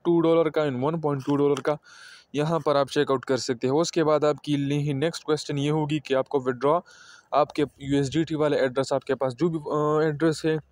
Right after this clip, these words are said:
यूएसडीटी का, टीआरएक्स का, तो आप यहाँ पर लगा सकते हो और यहाँ से ईजीली आप विड्रॉ ले सकते हो। उसके बाद लास्ट में जो है ना टीम है,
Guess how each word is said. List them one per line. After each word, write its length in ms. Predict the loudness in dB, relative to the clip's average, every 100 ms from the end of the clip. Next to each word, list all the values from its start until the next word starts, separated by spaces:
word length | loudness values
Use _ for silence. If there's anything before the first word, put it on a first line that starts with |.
| -4
यूएसडीटी 480 | 0 2 0 -2 -2
का, 180 | 0 -2
टीआरएक्स 500 | 0 0 0 -2 -4
का, 140 | -2
तो 100 | -2
आप 140 | -2
यहाँ 160 | -2 -2
पर 180 | -2 -4
लगा 240 | -4 -4
सकते 300 | -4 -10 -10
हो 140 | -10 -12 _ _ -16 -8
और 120 | -2
यहाँ 220 | 0 0
से 120 | 0 -2
ईजीली 320 | -2 0 0
आप 180 | 0 0
विड्रॉ 260 | 2 0 0 -4
ले 180 | 0 0
सकते 320 | 0 -8 -6
हो। 180 | -6 -8 _ -20 -20 -20 -20 -20 -20 _ _ _ -4
उसके 280 | -2 0 2
बाद 240 | 2 0 -6 -8 -6 -2
लास्ट 360 | 2 2 0
में 120 | 0 0
जो 100 | 2
है 140 | 2
ना 80 | 0
टीम 340 | 0 -2 0
है, 160 | -2